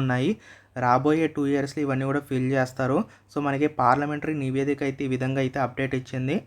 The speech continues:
So ప్రస్తుతానికి ఏంటంటే కేవీఎస్, ఎన్వీఎస్ నోటిఫికేషన్స్ అయితే very soon వస్తున్నాయి. టూ థౌజండ్ ట్వంటీ సిక్స్లో వస్తున్నాయి. So వాటికి మీరు అప్లై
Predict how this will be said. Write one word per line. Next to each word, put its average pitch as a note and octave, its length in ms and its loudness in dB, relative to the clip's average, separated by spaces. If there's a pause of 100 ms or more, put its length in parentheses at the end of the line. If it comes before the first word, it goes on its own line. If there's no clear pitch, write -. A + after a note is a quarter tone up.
(560)
So C3+ 60 -4 (140)
ప్రస్తుతానికి D3+ 520 2
ఏంటంటే C#3+ 260 0 (140)
కేవీఎస్, C3+ 480 0 (220)
ఎన్వీఎస్ C3+ 340 -2 (100)
నోటిఫికేషన్స్ C#3+ 680 -6
అయితే C3+ 180 -2 (100)
very C3+ 160 2 (120)
soon C#3+ 160 -6
వస్తున్నాయి. C#3 400 -6
టూ C#3 120 -6
థౌజండ్ C3+ 300 -4
ట్వంటీ B2+ 300 -2
సిక్స్లో C#3+ 280 -2
వస్తున్నాయి. C3 420 -2 (460)
So D3+ 160 -2
వాటికి C3 300 4
మీరు C#3 160 0
అప్లై D3 180 -4